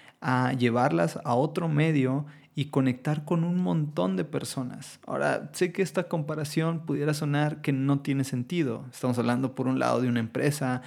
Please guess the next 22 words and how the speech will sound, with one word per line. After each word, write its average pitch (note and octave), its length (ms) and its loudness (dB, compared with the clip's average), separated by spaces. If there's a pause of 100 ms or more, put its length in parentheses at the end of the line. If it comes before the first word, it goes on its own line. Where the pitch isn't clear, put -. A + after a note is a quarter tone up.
(280)
ah, A2+ 380 0
que - 80 -12
solo C3 220 6
le B2 100 6
interesa A#2+ 440 2
vender A#2+ 380 2
y B2 80 4
ganar A#2 300 0
mucho, C3 540 2 (300)
<laughs> A2+ 200 4
o A#2+ 140 8
entretener A#2+ 580 4
a C3 40 6
las B2 120 2
personas, A#2 560 -2 (240)
y C3 80 0
por C#3 160 0
otro C3+ 220 0
lado, C3+ 260 2
nuestra C#3+ 500 2
capacidad, B2 720 -2 (320)
ah, A2+ 260 -2